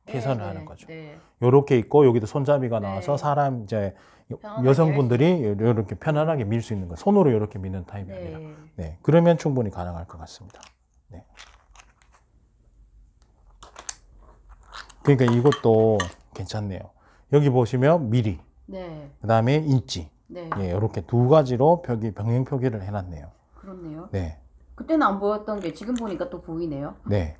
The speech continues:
Speaker 2: 그러니까 요런 부분은 좀 쉬울 것 같아요. 여기 이제 구멍은 사이즈가 똑같고 요 크기만 조정하면 되잖아요.
Speaker 1: 네.
Speaker 2: 네. 크기가 조정되니까 당연히 단가는 약간 상승할지라도 시장에서 받아들이는 소비자들에게는 아, 굉장히 개선이나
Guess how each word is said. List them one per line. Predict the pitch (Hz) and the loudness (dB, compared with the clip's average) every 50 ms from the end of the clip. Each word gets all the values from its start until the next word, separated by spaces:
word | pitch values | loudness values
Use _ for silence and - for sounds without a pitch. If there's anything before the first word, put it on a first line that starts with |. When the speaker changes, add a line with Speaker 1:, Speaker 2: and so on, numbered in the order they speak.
| _ _ | _ _
Speaker 2:
그러니까 | _ - 175 160 139 | _ 2 6 6 8
요런 | 123 123 139 156 196 226 226 214 | 8 8 8 8 6 6 6 4
부분은 | 196 165 143 147 135 110 92 | 2 0 0 0 -2 -2 -4
좀 | 98 90 | -8 -8
쉬울 | - - 165 131 | -6 -4 -4 -4
것 | - 92 | -4 -8
같아요. | 87 - - 101 87 85 85 87 85 90 _ _ - - _ - _ - | -10 -8 -10 -8 -8 -8 -8 -10 -12 -14 _ _ -20 -20 _ -14 _ -2
여기 | 127 131 131 127 | 0 0 0 0
이제 | 110 101 117 107 95 | 0 0 -2 -2 -2
구멍은 | - - 131 135 147 160 165 160 147 143 143 139 123 107 92 85 82 85 | 0 2 6 8 8 8 6 4 4 4 2 2 0 -2 -4 -8 -10 -10
사이즈가 | - - 139 131 120 120 - | 0 2 2 2 2 0 -4
똑같고 | 95 - 120 - 127 123 - - 110 98 85 80 - - - _ _ 139 | -4 -6 -2 -2 -2 -4 0 0 0 0 -2 -4 -10 -20 -20 _ _ 0
요 | 139 | 0
크기만 | - - 247 240 254 233 196 131 104 90 90 | 2 0 2 4 4 6 6 4 2 0 -4
조정하면 | - 123 110 104 101 98 85 | -4 -4 -2 -2 -6 -8 -10
되잖아요. | 87 85 - 87 82 82 - - _ - | -12 -14 -16 -16 -16 -16 -18 -20 _ -18
Speaker 1:
네. | - 185 175 165 156 147 - - - | -16 -16 -14 -14 -16 -16 -18 -14 -12
Speaker 2:
네. | - 80 80 - - - - - - _ - | -12 -12 -12 -14 -18 -20 -20 -20 -20 _ 2
크기가 | - 220 220 226 214 196 143 | 2 4 6 8 6 6 8
조정되니까 | 160 156 170 175 156 147 143 135 131 123 - - - | 6 4 4 4 4 2 2 2 2 4 4 4 4
당연히 | - 117 110 110 123 131 117 | 4 -4 -4 -2 -2 -2 0
단가는 | - 127 143 - 170 156 120 | -2 -2 0 2 2 2 2
약간 | 98 87 - 110 113 | -2 -2 -4 -4 -6
상승할지라도 | 107 - 160 160 - - 165 143 127 127 120 - - 139 131 123 110 107 98 92 - 147 196 254 285 - - - - - - - | -4 -4 -6 -6 -6 -8 -8 -8 -8 -8 -8 -8 -8 -6 -4 -4 -4 -6 -6 -4 2 4 4 4 2 -2 -12 -20 -20 -20 -20 -12
시장에서 | - - 220 220 247 233 214 180 123 123 | -4 -2 2 6 6 6 6 4 2 0
받아들이는 | - - 123 131 131 135 123 113 113 104 104 104 101 | -2 0 -2 0 2 0 0 0 -4 -4 -4 -6 -6
소비자들에게는 | 95 - 175 147 170 - - 131 107 95 - - 92 - 76 82 92 90 95 104 107 90 - - - - - - | 0 0 0 0 0 0 0 -2 -2 -2 -6 -6 -8 -8 -8 -8 -8 -6 -6 -6 -6 -8 -12 -16 -20 -20 -20 -14
아, | - - - 104 98 | -8 -6 -6 -6 -4
굉장히 | - 117 120 104 117 113 107 98 | -2 -2 -2 0 0 -2 -2 -4
개선이나 | - - 117 - 135 113 92 85 87 87 87 | -4 -6 -6 -4 -4 -6 -6 -8 -10 -12 -12